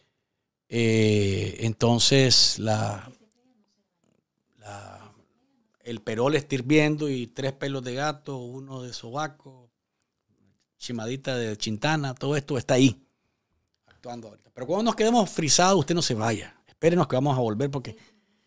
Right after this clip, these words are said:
Estamos ahí con doña Deikel a toda máquina sacando a flote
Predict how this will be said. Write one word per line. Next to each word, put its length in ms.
Estamos 560
ahí 60
con 100
doña 180
Deikel 280
a 40
toda 220
máquina 500
sacando 640
a 60
flote 420